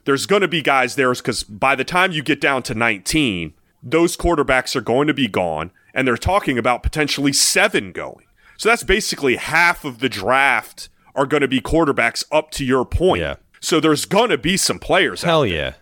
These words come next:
Speaker 2: yeah.
Speaker 1: So for me, I think that if you wanna maybe move up a couple picks so you don't have to wait and go, maybe go to seventeen to get the guy you really want or something like that, that's fine. To give up, like, you know, your compensatory pick in the third or whatever the hell you wanna do, that's fine.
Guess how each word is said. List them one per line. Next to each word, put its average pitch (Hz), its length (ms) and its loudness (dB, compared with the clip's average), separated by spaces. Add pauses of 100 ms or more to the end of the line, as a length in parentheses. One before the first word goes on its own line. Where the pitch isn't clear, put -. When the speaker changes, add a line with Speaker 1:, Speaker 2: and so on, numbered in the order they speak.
(120)
Speaker 2:
yeah. - 100 -8
Speaker 1:
So 139 380 2
for 139 220 0
me, 160 460 4
I 156 160 2
think 147 340 -4
that 117 400 2 (320)
if 160 160 -2
you 160 80 -4
wanna 170 260 2
maybe 156 320 2
move 139 280 2
up 156 160 0
a 147 60 -2
couple 151 320 -2
picks - 440 -6
so - 220 0
you 131 180 0
don't 147 220 0
have 135 320 0
to 120 340 0 (140)
wait 135 500 0 (100)
and 135 160 -4
go, 143 100 0
maybe 143 260 2
go 143 120 2
to 120 120 -2
seventeen 143 720 0
to 117 100 -6
get 143 180 0
the 131 60 -4
guy 135 220 2
you 117 140 -4
really 127 280 0
want 117 340 0
or 123 80 -2
something 131 360 0
like 120 180 0
that, 147 160 0
that's 165 220 0
fine. 147 420 0 (400)
To 131 100 -4
give 147 200 0
up, 139 160 0
like, 120 300 0
you 135 100 0
know, 123 100 2
your 117 160 0
compensatory 135 800 0
pick 139 220 -2
in 127 80 -4
the 107 80 -4
third 123 460 2
or 110 40 2
whatever 117 320 0
the 127 100 0
hell 135 140 2
you 117 140 -4
wanna 110 200 0
do, 139 140 0
that's 127 240 0
fine. 123 380 0